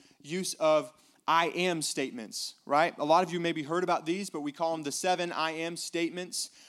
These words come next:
uh, in the Gospel of John. Um, and we are going to look at the seventh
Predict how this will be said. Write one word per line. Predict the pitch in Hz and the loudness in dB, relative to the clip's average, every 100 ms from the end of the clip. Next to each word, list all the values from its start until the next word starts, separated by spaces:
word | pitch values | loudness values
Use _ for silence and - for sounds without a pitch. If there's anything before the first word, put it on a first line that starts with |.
| - - | -20 -4
uh, | 156 160 | -2 -2
in | 165 | -4
the | 156 | -2
Gospel | 151 165 - 165 | 2 2 0 -4
of | 139 | -2
John. | 143 165 180 - - _ _ | 0 2 0 -4 -20 _ _
Um, | 165 170 160 160 160 _ _ - | 4 6 6 2 -4 _ _ -4
and | 175 175 170 165 160 - _ _ _ _ _ _ _ - | 0 2 0 -2 -6 -16 _ _ _ _ _ _ _ -12
we | 165 208 | -2 2
are | |
going | 196 190 175 | 2 2 0
to | |
look | 165 175 | -2 -4
at | |
the | 143 | -6
seventh | - 160 127 104 - - | -2 0 0 -6 -14 -20